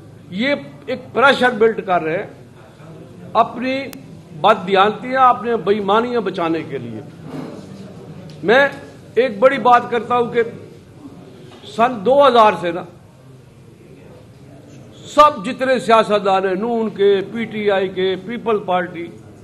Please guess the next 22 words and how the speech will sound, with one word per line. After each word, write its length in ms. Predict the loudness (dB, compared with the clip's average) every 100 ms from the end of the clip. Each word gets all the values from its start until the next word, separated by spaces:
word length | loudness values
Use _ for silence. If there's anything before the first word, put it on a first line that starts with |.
| -20 -20 -20 -20 -20 -12 -8
इनके 260 | -4 -2 2
गोशवारे 560 | 4 2 4 4 4 2
मंगाए 340 | 2 2 2
जाए। 120 | 0
सियासत 440 | -2 -2 -2 -2 -2
जो 140 | -2
मैं 120 | -4
पहली 240 | -4 -4 -4
दफ़ा 220 | -4 -4
से, 140 | -6
उस 160 | -10 -6
वक्त 200 | -4 -4 -6
इनके 260 | -6 -6
क्या 220 | -2 -2 -2
पोजीशन 480 | -4 -10 -10 -8 -8
थी 160 | -6
माली 340 | -2 -2 -2 -2
और 100 | -2
अब 180 | -2 -2
क्या 120 | -4
position 500 | -4 -10 -14 -12
है। 60 | -14